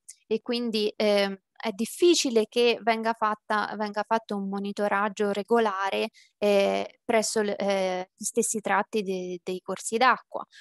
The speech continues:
oppure si riduce al fatto che abbiamo poche misure localizzate, eh, nei punti in cui sono presenti,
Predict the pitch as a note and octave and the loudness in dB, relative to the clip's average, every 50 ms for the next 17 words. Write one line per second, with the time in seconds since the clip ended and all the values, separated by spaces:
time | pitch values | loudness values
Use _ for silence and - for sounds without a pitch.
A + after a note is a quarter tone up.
0 | - - _ - F4+ F#4+ F#4+ _ - A3+ G3+ G3 G3 G#3+ A#3+ C#4 D4+ - - - | -20 -10 _ 0 0 0 0 _ -2 0 0 2 2 2 2 2 0 -2 -2 -2
1 | B3+ B3+ B3+ A#3 C4+ C4+ - - B3 A#3 A3+ - - D#4 E4 E4 - - F3 E3 | -2 -2 -4 -2 -2 -2 0 2 2 2 2 2 0 0 -2 -2 -2 0 0 0
2 | - _ - B3 B3 B3 A#3 F#3 F#3 G3 G3 G3 G3+ G3+ - - B3+ C4 B3+ - | 0 _ -2 -2 -2 -2 -4 -4 -4 -6 -4 -4 -6 -6 0 4 4 4 4 2
3 | A#3 G#3 G#3+ B3+ C#4+ - - G#3+ F#3+ G3 G3+ A3+ B3 A#3+ A#3 G3+ - G#3+ A3 A#3+ | -2 -4 -4 -4 -6 -4 -4 -4 -2 0 0 2 2 2 0 -2 -2 -4 -4 -6
4 | C4+ A#3 G3+ G3 G#3 G3 G3+ G#3 - - C4 C4+ - - - - G#3 G3 F#3+ F#3+ | -6 -8 -2 0 0 2 2 0 2 2 2 2 2 0 -4 -4 -2 -2 -2 -2
5 | F#3+ F#3+ G3 A3+ B3 C4 - - A3 G#3+ A3 A3+ - D4 C#4 B3 A#3+ - - F3+ | -4 -4 -4 -4 -4 -4 -4 -6 -6 -4 -4 -4 -4 -4 -4 -6 -6 -8 -8 -6
6 | F3+ - - A3+ A3+ A#3 A#3 C#4+ C4+ A#3 F3+ - E3+ E3 D3+ - _ _ - A#3 | -6 -6 -4 -4 -4 -4 0 0 0 0 -2 -4 -12 -14 -14 -16 _ _ -8 -8
7 | A#3 B3 | -8 -8